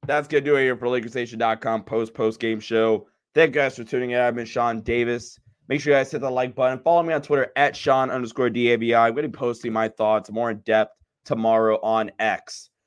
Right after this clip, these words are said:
about DeJounte Murray. I'm curious, man. I'm curious. I'm, I am definitely warming up to the idea of DeJounte Murray a little bit more. I gotta watch the film. I'll be watching again the Indiana game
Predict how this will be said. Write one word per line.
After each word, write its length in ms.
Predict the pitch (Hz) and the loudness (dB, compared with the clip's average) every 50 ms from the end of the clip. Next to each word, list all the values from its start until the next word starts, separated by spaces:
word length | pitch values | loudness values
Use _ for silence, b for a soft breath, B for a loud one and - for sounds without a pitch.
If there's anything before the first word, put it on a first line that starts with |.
| _ - | _ -8
about 240 | - 107 120 117 117 | -2 0 0 0 0
DeJounte 480 | 117 98 113 110 117 113 113 - 113 110 | -2 -2 0 0 0 0 -2 -4 -6 -4
Murray. 520 | 110 110 110 107 110 107 104 98 98 _ _ _ _ _ _ _ _ _ _ _ _ _ _ - | -2 0 0 2 2 0 -2 -4 -8 _ _ _ _ _ _ _ _ _ _ _ _ _ _ 0
I'm 280 | 110 120 120 117 101 92 | 2 2 2 2 -2 -4
curious, 460 | - 113 107 101 95 95 92 90 92 | -4 -2 -2 0 -2 -2 -4 -8 -8
man. 340 | 92 87 87 87 87 90 - _ - | -8 -8 -8 -8 -10 -12 -16 _ -8
I'm 360 | 104 113 117 113 113 113 107 87 | -4 -2 -2 0 -2 -2 -6 -8
curious. 640 | - - 98 95 92 92 92 92 92 92 - - - | -8 -8 -6 -6 -4 -6 -6 -6 -8 -10 -12 -12 -6
I'm, 360 | 92 113 120 120 120 117 113 | -2 0 0 0 0 -2 -4
I 200 | 110 113 120 123 | -4 -2 0 0
am 280 | 127 123 117 110 107 98 - | 0 -2 -4 -6 -8 -6 -2
definitely 580 | - 139 139 139 - - 135 131 131 131 127 123 | 0 2 2 0 0 -2 -2 -2 -2 -2 -2 -2
warming 580 | 117 110 110 120 123 127 127 127 123 123 120 | -4 -4 -2 0 0 2 2 0 -2 -2 -2
up 140 | 123 120 110 - | -2 -2 -2 -4
to 100 | - 117 | -6 -4
the 180 | 117 117 113 | 0 2 4
idea 720 | 110 110 110 107 98 104 101 101 98 92 92 92 87 87 - _ _ _ _ _ _ _ _ _ _ _ _ _ _ _ - | 6 4 4 2 0 -4 -4 -2 -2 -2 -2 -4 -4 -6 -10 _ _ _ _ _ _ _ _ _ _ _ _ _ _ _ -2
of 140 | 110 107 | -2 -2
DeJounte 520 | 95 113 107 90 113 110 113 110 - - 107 | -2 -4 -4 0 0 0 0 0 -2 -6 -6
Murray 220 | 107 104 104 101 | -4 -2 -2 0
a 60 | 98 | 0
little 280 | 92 95 101 110 110 110 | 0 2 4 6 6 6
bit 140 | 107 101 98 | 4 2 -2
more. 320 | 95 92 87 85 80 73 - | -2 -2 -2 -2 -4 -4 -6
I 100 | 104 101 | -6 0
gotta 240 | 101 120 123 127 | 2 4 6 6
watch 240 | 123 123 123 117 - - | 6 6 4 2 2 -2
the 100 | - 107 | -12 -8
film. 440 | - - 113 113 113 113 110 107 98 - _ _ _ _ _ _ - | -2 0 2 2 2 2 0 -2 -4 -10 _ _ _ _ _ _ -2
I'll 100 | 110 113 | 0 2
be 80 | 117 | 2
watching 380 | 113 110 113 110 110 110 117 110 | 4 4 4 4 2 2 -2 -2
again 180 | 101 95 107 95 | -2 -2 -2 0
the 140 | 107 123 | 0 0
Indiana 340 | 131 127 127 123 123 120 117 | 0 2 2 2 2 2 2
game 480 | 110 113 117 117 113 113 113 110 101 | 0 0 0 0 0 0 0 -2 -4